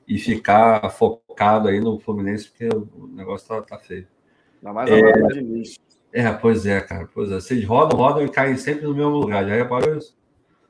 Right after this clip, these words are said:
Speaker 1: É, cara, amanhã eu espero, eu espero não, uma certeza que a gente vai ver uma festa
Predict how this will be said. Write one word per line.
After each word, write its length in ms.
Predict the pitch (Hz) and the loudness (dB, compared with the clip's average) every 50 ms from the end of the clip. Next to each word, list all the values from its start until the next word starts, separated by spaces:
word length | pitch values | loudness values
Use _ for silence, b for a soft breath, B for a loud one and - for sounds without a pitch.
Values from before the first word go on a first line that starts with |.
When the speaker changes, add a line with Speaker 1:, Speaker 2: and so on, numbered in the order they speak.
| _ _ _ _ _ _ _ _ _ | _ _ _ _ _ _ _ _ _
Speaker 1:
É, 1120 | - 110 113 113 113 110 110 107 107 107 107 104 101 101 101 98 98 95 90 - - - _ - | 2 4 4 6 6 6 6 4 4 2 2 0 0 0 0 0 -2 -4 -6 -8 -12 -16 _ -6
cara, 540 | 175 180 175 131 110 101 92 92 - - _ _ _ | -2 0 0 0 0 -2 -4 -6 -8 -14 _ _ _
amanhã 680 | - 120 139 156 160 147 139 139 156 180 170 143 123 | -8 -6 -4 -2 -2 0 0 0 -2 -2 -2 -4 -4
eu 220 | - - 120 127 131 | -6 -6 -4 -4 -4
espero, 880 | 127 - - - 127 127 131 139 143 143 139 135 123 113 107 - - _ _ _ _ | -4 -6 -6 -4 -2 0 0 2 2 0 0 0 -2 -4 -8 -12 -16 _ _ _ _
eu 80 | 147 | -8
espero 380 | 123 - - - 165 190 208 190 | -8 -8 -6 -6 -6 -6 -4 -6
não, 200 | 151 117 104 101 | -6 -8 -8 -8
uma 220 | 98 98 107 110 | -8 -8 -8 -10
certeza 540 | 110 - 135 131 - _ 135 135 135 135 151 | -10 -10 -12 -14 -10 _ -4 -4 -4 -4 -6
que 80 | - 156 | -12 -16
a 40 | |
gente 120 | 151 151 - | -20 -8 -4
vai 120 | 156 151 | -2 -2
ver 60 | 147 | 0
uma 160 | 147 151 147 - | 0 -2 -6 -8
festa 480 | - 123 127 131 - - - 135 131 | -8 -8 -8 -8 -10 -14 -14 -14 -14